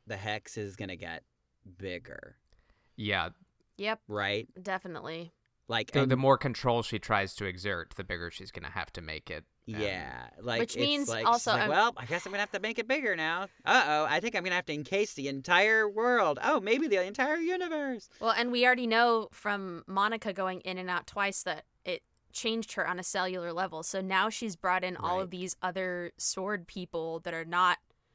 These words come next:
Speaker 3: either residents of Westview or other missing people. We're not sure about
Speaker 1: Right.
Speaker 3: that. That's
Speaker 2: Right.
Speaker 3: still a mystery. But she's brought in all these other people, so potentially, like,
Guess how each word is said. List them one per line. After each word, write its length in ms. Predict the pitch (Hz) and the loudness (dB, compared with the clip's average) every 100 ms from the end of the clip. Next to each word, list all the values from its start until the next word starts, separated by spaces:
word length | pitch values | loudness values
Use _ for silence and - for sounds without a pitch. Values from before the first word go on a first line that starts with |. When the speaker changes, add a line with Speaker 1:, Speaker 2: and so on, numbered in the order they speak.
| _ _ _ - | _ _ _ 2
Speaker 3:
either 300 | 208 208 185 | 4 4 2
residents 540 | 180 190 202 208 214 | 2 2 2 -2 -2
of 80 | 208 | -2
Westview 540 | 196 202 - 196 202 196 | 0 0 -2 -4 -4 -4
or 280 | 185 180 180 | -2 -2 0
other 220 | 180 180 | -2 -2
missing 300 | 175 175 165 | -4 -6 -8
people. 400 | 165 160 - 151 | -8 -10 -8 -10
We're 100 | 170 | -8
not 200 | 165 156 | -4 -4
sure 140 | - 165 | -4 -8
about 160 | 165 165 | -4 -2
Speaker 1:
Right. 180 | 92 80 | -2 -4
Speaker 3:
that. 100 | - | -8
That's 120 | 151 | -8
Speaker 2:
Right. 60 | - | -6
Speaker 3:
still 160 | 170 | -8
a 20 | |
mystery. 500 | 156 156 - 147 147 - _ _ _ _ _ _ _ - | -10 -10 -10 -12 -18 -20 _ _ _ _ _ _ _ -6
But 120 | 202 | -4
she's 180 | 220 185 | -4 2
brought 240 | 220 220 | 6 6
in 80 | 220 | 6
all 120 | 202 | 0
these 140 | 214 | 0
other 140 | 202 185 | -2 -4
people, 460 | - 294 - 180 | -4 -6 -2 0
so 160 | 185 202 | 0 -2
potentially, 600 | 196 190 226 247 247 196 | -4 -4 -4 -2 -2 -2
like, 360 | 180 170 - | -2 -4 -6